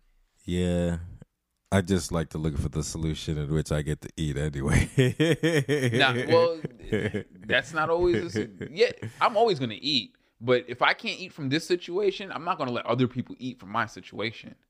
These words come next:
Speaker 1: I feel you.
Speaker 2: That's not, uh,
Speaker 1: Yeah, I understand.
Speaker 2: that hurts. You know what I mean? But you know what? I was watching, um, an interview, and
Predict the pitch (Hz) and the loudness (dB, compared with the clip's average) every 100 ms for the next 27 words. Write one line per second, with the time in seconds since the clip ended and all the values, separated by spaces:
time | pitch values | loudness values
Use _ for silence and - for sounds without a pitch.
0 | _ _ _ _ _ _ _ _ _ - | _ _ _ _ _ _ _ _ _ -12
1 | 90 95 - 98 85 80 143 156 147 131 | -4 -2 2 2 4 4 2 2 -4 -2
2 | 127 113 95 98 113 120 170 151 156 180 | 0 -2 -6 -8 -4 0 2 4 2 0
3 | 156 - 117 151 - _ 131 131 123 113 | -4 -2 -4 -4 -12 _ 0 2 0 -2
4 | - - - _ _ _ _ _ _ 120 | -4 -20 -20 _ _ _ _ _ _ 0
5 | 117 120 123 123 123 156 190 196 170 160 | 2 2 0 -2 -4 -4 0 2 2 2
6 | 185 190 - 151 127 120 123 113 107 - | -2 -6 -6 -12 -10 -8 -8 -10 -12 -16
7 | 117 120 _ - - _ _ _ _ _ | -18 -20 _ -14 -14 _ _ _ _ _
8 | _ - - 117 123 107 101 95 98 95 | _ -20 -12 -8 -6 -6 -8 -10 -10 -12
9 | 95 92 | -14 -18